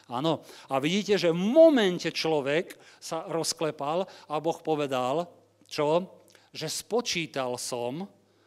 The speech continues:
čo si doteraz žil, odvážil som to, zistil som, že je to nedostatočné a preto Pérez bude to rozdelené a ukončenie.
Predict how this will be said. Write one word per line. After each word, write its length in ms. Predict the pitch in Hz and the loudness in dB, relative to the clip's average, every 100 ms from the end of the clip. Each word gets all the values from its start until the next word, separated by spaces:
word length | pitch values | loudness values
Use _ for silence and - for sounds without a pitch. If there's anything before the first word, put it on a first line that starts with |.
| _ | _
čo 160 | - 151 | -10 -8
si 160 | - | -8
doteraz 480 | 139 139 139 135 127 | -6 -6 -4 -6 -8
žil, 320 | 110 131 135 135 - - - | -8 -8 -8 -10 -20 -10 4
odvážil 800 | 226 180 175 151 143 143 139 - | 6 6 4 2 -2 -6 -10 -8
som 240 | 143 127 | -8 -8
to, 400 | 120 135 147 180 - - - - | -6 -4 -4 -4 -12 -20 -20 -10
zistil 480 | 131 220 - 220 190 | -2 -2 0 0 2
som, 240 | - 170 | 0 0
že 80 | 160 | 0
je 160 | 170 170 | 0 -2
to 80 | |
nedostatočné 1040 | 139 139 147 - 165 - 160 - 170 170 175 - - | -4 -2 -4 -4 -6 -6 -8 -6 -4 -4 -6 -14 -10
a 80 | 135 | -6
preto 320 | 151 165 165 | -2 0 -2
Pérez 560 | - 170 170 165 147 139 | 0 4 4 4 0 -2
bude 160 | 156 151 | -2 -2
to 80 | 139 | -4
rozdelené 640 | 131 135 135 131 131 127 | -6 -6 -6 -6 -8 -12
a 160 | - 127 | -14 -16
ukončenie. 640 | 147 - 120 123 110 104 | -16 -14 -14 -14 -14 -16